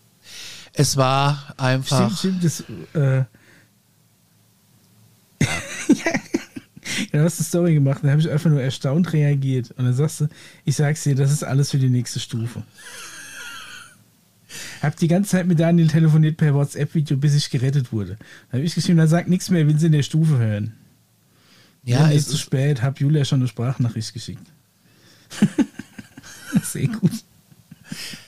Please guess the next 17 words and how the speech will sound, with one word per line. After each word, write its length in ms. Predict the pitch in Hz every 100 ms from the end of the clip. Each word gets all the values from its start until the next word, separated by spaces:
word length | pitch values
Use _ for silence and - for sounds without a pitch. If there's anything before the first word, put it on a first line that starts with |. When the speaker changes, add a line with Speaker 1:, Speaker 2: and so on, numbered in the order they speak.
| - _ - -
Speaker 1:
Ja, 200 | 131 143
also 220 | 143 143
ich 200 | 139 -
wünsch 200 | 147 139
es 120 | -
keinem. 420 | - 117 113 117 101 _ _ _ -
Speaker 2:
<laughs> 340 | - 269 - 294 269 233 -
Nee. 280 | 175 151 165 - _ _ _ _ 120
Speaker 1:
Nee. 260 | 110 110 101 - - - _ _ _ -
Ich 180 | 131 123
wünsch 180 | 120 120
es 100 | 107
einfach 320 | 104 104 113
keinem. 340 | - 98 101
Das 140 | 110 113
ist 140 | 110
schon 340 | - 113 98